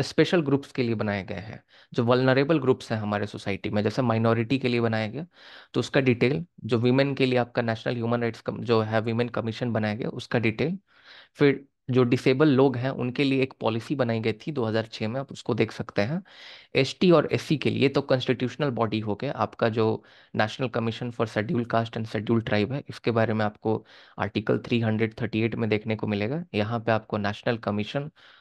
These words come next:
of Scheduled Caste के बारे में लिखा हुआ है। फिर उसके बाद बाइफरकेट कर दिया गया था इसको एटी नाइन्थ कॉन्स्टिट्यूशनल अमेंडमेंट से।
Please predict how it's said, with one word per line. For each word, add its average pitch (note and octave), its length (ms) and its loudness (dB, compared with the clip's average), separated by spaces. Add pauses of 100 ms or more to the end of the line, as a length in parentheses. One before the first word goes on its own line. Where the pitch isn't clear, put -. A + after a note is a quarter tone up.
(120)
of E3 60 -6
Scheduled A#2 420 2
Caste A#2 320 -2
के A2+ 100 -2
बारे A2 180 2
में G#2 120 0
लिखा G#2 200 -6
हुआ G2 200 -2
है। C#3+ 180 -8 (400)
फिर C#3+ 160 2
उसके C#3+ 200 0
बाद D3 140 2
बाइफरकेट C3 680 -2
कर B2 180 -2
दिया A#2 200 2
गया A2 160 -2
था A2 140 -8
इसको A#2 220 -4
एटी A2 200 -2
नाइन्थ A2+ 360 0
कॉन्स्टिट्यूशनल A2 600 -2
अमेंडमेंट G2+ 400 -2
से। F3+ 180 -4